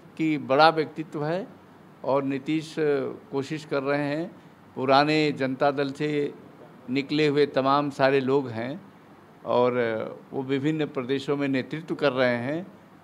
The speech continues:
कभी बीजू पटनायक बड़े नेता थे जनता दल में, आज उनके लड़के मुख्यमंत्री हैं उड़ीसा के।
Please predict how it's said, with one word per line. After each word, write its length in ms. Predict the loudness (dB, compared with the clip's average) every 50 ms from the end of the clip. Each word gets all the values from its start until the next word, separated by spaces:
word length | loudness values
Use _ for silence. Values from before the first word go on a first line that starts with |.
| -4
कभी 640 | -2 -2 0 0 0 2 2 0 0 -2 -4 -6 -10 -14 -18 -20 -20 -20 -20 -20 -20 -20 -20 -20 -20 -20 -20 -20 -20 -20 -20 -20 -20 -20 -20 -20 -20 -20 -18
बीजू 320 | -12 -6 -6 -4 -2 -4 -4
पटनायक 680 | -2 -4 -4 -6 -4 -4 -2 0 0 0 0 -2 -4 -8 -18 -20 -20 -20 -20 -20 -20 -20 -20 -20 -20 -20 -20 -20 -20 -20 -18 -16 -12 -10 -6 -2 0
बड़े 200 | 2 2 2 2
नेता 320 | 2 -2 0 0 0 0
थे 120 | 0 -2
जनता 340 | -2 -2 -2 -2 0 0 0
दल 200 | 0 0 -4 -4
में, 240 | -4 -8 -8 -10 -14 -18 -20 -20 -20 -20 -20 -10 -2
आज 200 | 0 0 2 2
उनके 320 | 0 -4 -6 -4 -4 -4
लड़के 320 | -2 -2 -4 -6 -4 -4 -4
मुख्यमंत्री 640 | -4 -4 -6 -6 -6 -6 -6 -6 -8 -6 -4 -4
हैं 80 | -2 -2
उड़ीसा 420 | -2 -4 -6 -8 -6 -4 -4 -4
के। 200 | -4 -6 -10 -12